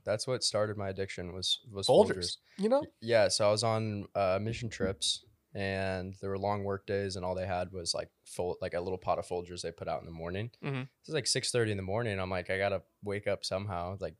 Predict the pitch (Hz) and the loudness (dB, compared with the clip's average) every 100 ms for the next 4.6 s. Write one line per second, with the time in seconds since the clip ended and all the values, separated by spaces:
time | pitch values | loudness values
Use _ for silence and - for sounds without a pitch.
0 | - 104 92 92 90 90 - 82 - - | -8 -6 -2 -2 -4 -6 -8 -8 -4 0
1 | - - - _ _ _ - 110 113 131 | 0 -2 -8 _ _ _ 4 4 6 2
2 | 156 185 139 107 101 101 98 - _ 117 | 2 0 -2 0 2 0 -2 -14 _ -6
3 | 117 135 147 104 104 107 92 87 85 - | -4 -2 0 0 0 -4 -2 -2 -2 -6
4 | - 95 104 104 - - | -10 -6 -4 0 -2 -2